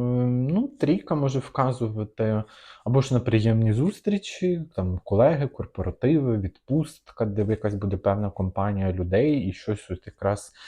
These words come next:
з цією компанією людей буде пов'язувати у вас якісь емоції, можливо, і планування, можливо, це якась там ко-, корпоративна культура, або ж, м, щось, якісь робочі моменти, сімейні моменти, так? Тобто якась група людей.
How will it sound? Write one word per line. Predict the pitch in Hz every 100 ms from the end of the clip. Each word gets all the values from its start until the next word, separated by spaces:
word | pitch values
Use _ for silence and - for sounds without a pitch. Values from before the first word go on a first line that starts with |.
| - - _
з | -
цією | - 98 98
компанією | 98 95 101 104 92
людей | 90 101
буде | 90 90 92
пов'язувати | 95 95 95 90 82 -
у |
вас | 87 -
якісь | - - -
емоції, | 87 85 120 165 - 165 156
можливо, | 107 87 92 90
і |
планування, | 85 - 85 82 82 104 151 151 143
можливо, | 131 90 85 87 -
це | 85
якась | 80 80 -
там | 80 82
ко-, | - 98
корпоративна | - 101 - 90 87 - 123 143
культура, | 139 131 120 123 120 110 -
або | 90 95
ж, | 87 - - - - - - -
м, | 90 95 98 95 92
щось, | - - 90
якісь | 98 - -
робочі | 95 87 135 - 131
моменти, | 123 117 117 110 101
сімейні | - 170 120 87 87 95
моменти, | 127 135 139 135 139 139 123
так? | - 156 -
Тобто | - -
якась | 110 160 117
група | 92 127 - 117
людей. | 104 82 -